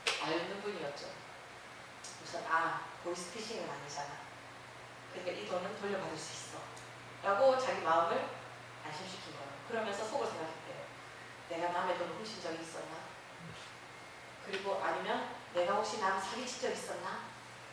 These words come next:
없다면 이 돈은 돌아온다." 라고 생각하고 마음을 가라앉히고 그 콜센터에, 은행 콜센터에서 차고 송금했으니까 그거 해달라.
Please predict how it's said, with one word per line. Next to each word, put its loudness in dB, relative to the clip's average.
없다면 4
이 -2
돈은 -2
돌아온다." 0
라고 4
생각하고 4
마음을 6
가라앉히고 4
그 -8
콜센터에, 6
은행 4
콜센터에서 2
차고 -2
송금했으니까 2
그거 -2
해달라. -4